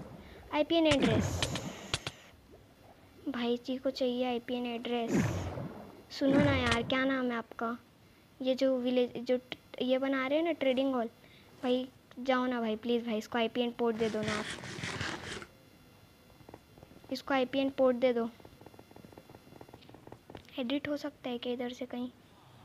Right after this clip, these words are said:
चलो मैं ही दे देता हूँ आपको आईपीएन address। ये लो भाई, अरे कहाँ गया? ये देख लो, आप stream को एक बार ऑफ करो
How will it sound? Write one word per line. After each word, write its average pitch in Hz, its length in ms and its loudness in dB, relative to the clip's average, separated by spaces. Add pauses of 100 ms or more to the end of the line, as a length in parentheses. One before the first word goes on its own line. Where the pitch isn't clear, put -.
(4000)
चलो 311 220 4
मैं 294 160 4
ही 277 80 2
दे 254 140 4
देता 240 240 0
हूँ 233 120 -2
आपको 233 220 -6
आईपीएन 240 460 -2 (480)
address। 233 480 -4 (500)
ये 285 140 4
लो 277 140 4
भाई, 240 220 -6 (260)
अरे 247 160 -4
कहाँ 233 280 -6
गया? 233 160 -6 (220)
ये 269 220 8
देख 285 200 6
लो, 311 120 4 (560)
आप 277 140 0
stream 330 340 4
को 339 100 4
एक 320 120 4
बार 311 200 0
ऑफ 285 280 0
करो 311 240 4